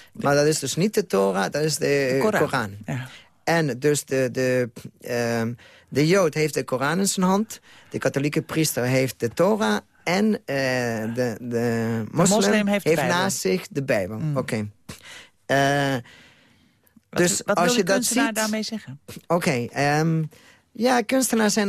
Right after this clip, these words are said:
Speaker 1: laten altijd, eh, de mensen een beetje, eh, eh, eh, open interpretatie, maar, ehm, we kunnen eventueel een, een, een interpretatie geven.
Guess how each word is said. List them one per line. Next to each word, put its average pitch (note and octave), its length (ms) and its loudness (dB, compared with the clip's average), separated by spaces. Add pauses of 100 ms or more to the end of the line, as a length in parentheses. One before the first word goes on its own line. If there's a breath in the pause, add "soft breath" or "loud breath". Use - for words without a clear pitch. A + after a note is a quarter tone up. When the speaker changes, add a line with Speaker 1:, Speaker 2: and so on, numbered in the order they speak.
(140)
Speaker 1:
laten F3+ 320 0
altijd, E3 500 0
eh, C#3+ 160 0
de D3 100 0
mensen D#3 380 0
een C#3 80 -2
beetje, D#3 320 2
eh, C3+ 440 0 (400)
eh, B2+ 300 -2
eh, A2+ 40 -4 (120)
open E3 240 2
interpretatie, E3 760 -2
maar, F3 420 -2
ehm, C#3+ 520 -2
we D3+ 160 -6
kunnen F#3 300 0
eventueel D#3 520 2
een, D3 160 -2
een, C#3 460 0
een C#3+ 360 0
interpretatie C3+ 960 -2
geven. B2+ 580 0